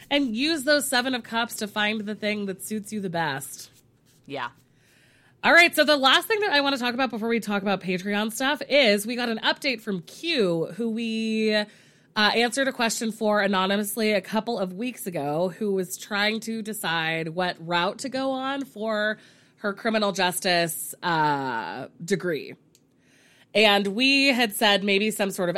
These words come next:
Speaker 1: advocacy. I was thinking death row, and she responded and said that we were welcome to share this information, and I wanted to because it's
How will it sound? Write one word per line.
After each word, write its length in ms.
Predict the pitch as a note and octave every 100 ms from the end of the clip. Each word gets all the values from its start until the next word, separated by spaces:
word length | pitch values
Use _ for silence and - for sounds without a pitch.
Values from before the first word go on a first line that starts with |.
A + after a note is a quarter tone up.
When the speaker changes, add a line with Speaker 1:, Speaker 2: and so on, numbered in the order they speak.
| -
Speaker 1:
advocacy. 800 | C4+ C4+ C4+ C4+ C4 B3 A#3+ A#3
I 220 | G3 G#3+
was 160 | B3
thinking 340 | B3+ B3 A#3 A3
death 280 | G3 F#3 -
row, 320 | A3+ A3 G#3+
and 180 | F3+ F3
she 180 | -
responded 540 | G#3 G3 - F3 F3 E3+
and 100 | D#3+
said 180 | E3+ D#3
that 80 |
we 100 | D#3+
were 200 | D#3 D3+
welcome 420 | C#3+ A3 B3 A#3+ G3+
to 100 | F3+
share 260 | F#3 E3+
this 160 | E3 D#3+
information, 480 | D#3+ E3 D#3 E3+ D3+
and 140 | C#3+
I 180 | E3 F#3
wanted 280 | F#3+ F3 F3
to 140 | F3+
because 240 | F3 E3+ D#3
it's 180 | C#3